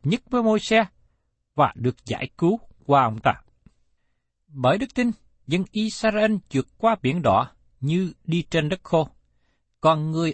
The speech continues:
Ai-cập thử đi qua thì bị nuốt mất tại đó. Trong Hebrew đoạn mười một, câu hai mươi chín. Và ấy bởi đức tin mà người Israel băng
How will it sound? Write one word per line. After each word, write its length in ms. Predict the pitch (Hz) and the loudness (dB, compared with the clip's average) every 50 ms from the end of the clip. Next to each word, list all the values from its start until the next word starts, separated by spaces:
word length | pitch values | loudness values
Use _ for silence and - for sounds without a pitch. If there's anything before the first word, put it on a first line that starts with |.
| - _ | -4 _
Ai-cập 680 | - 208 226 247 269 - - _ - 226 226 226 208 - | -4 -2 -2 -4 -6 -10 -8 _ 0 0 0 0 0 -2
thử 180 | - - 110 156 | -4 -4 -4 -2
đi 160 | 190 220 208 | -2 -6 -6
qua 300 | _ - 208 208 208 180 - _ _ _ _ _ - | _ 0 2 2 2 0 -4 _ _ _ _ _ -8
thì 200 | - 160 123 90 | -6 -4 -4 -4
bị 280 | 101 110 98 90 104 | -4 -4 -4 -4 -2
nuốt 280 | 113 123 135 160 214 - - | -4 -4 -2 -4 -4 -4 -2
mất 240 | 226 247 - _ | -4 -4 -4 _
tại 160 | - - - 82 | -10 -10 -8 -4
đó. 220 | 98 107 127 139 _ _ _ _ _ _ _ _ _ _ _ _ _ _ _ - | -2 -2 -2 -2 _ _ _ _ _ _ _ _ _ _ _ _ _ _ _ -6
Trong 120 | 190 185 | -4 -4
Hebrew 540 | 151 160 196 202 196 196 190 202 208 208 202 | -2 -2 -2 -2 -2 -2 0 2 2 2 2
đoạn 220 | - 123 131 135 | 0 0 -2 0
mười 100 | 139 135 | -2 -2
một, 200 | 127 127 123 127 - _ _ _ _ _ _ - | 0 0 0 -2 -2 _ _ _ _ _ _ -2
câu 120 | - 135 120 | -2 -2 0
hai 140 | - 139 123 | 0 -2 -2
mươi 120 | 120 110 | -2 -2
chín. 200 | - - - 170 - _ _ _ _ _ _ _ _ _ _ _ _ _ _ _ _ _ _ _ _ _ _ _ _ _ _ _ _ _ _ - | -2 -4 -4 -4 -6 _ _ _ _ _ _ _ _ _ _ _ _ _ _ _ _ _ _ _ _ _ _ _ _ _ _ _ _ _ _ -2
Và 140 | 139 143 143 | 0 0 0
ấy 280 | - 151 165 349 - _ _ - | 0 -2 -6 -6 -8 _ _ -8
bởi 260 | 135 127 127 156 202 | -2 2 2 2 2
đức 180 | 262 254 _ | 0 -4 _
tin 140 | - 254 254 208 120 - _ - | -2 -2 0 -2 -2 -4 _ -8
mà 200 | 139 147 147 143 | -4 -2 -2 -2
người 320 | 139 143 139 135 117 - _ _ | -2 0 0 0 -2 -2 _ _
Israel 580 | - 175 196 214 - - - 233 226 226 226 226 208 - _ _ _ _ | -6 -4 -4 -4 -4 -2 -2 0 2 2 0 0 -2 -6 _ _ _ _
băng 260 | - 131 151 170 185 | -4 -2 0 0 -2